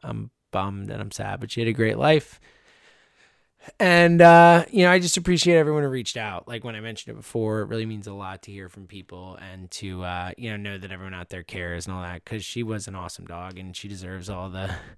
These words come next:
<laughs> the shine she gets, you know? Um, so, uh,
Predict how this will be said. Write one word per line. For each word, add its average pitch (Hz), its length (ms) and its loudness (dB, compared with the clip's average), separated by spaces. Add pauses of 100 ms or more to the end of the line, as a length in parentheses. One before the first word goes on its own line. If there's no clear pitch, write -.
(180)
<laughs> - 440 -20
the 113 80 -12
shine 98 380 -16
she 92 160 -20
gets, 92 500 -20
you 110 80 -18
know? 92 180 -14 (180)
Um, 92 560 -12 (160)
so, 87 380 -14 (720)
uh, 95 360 -14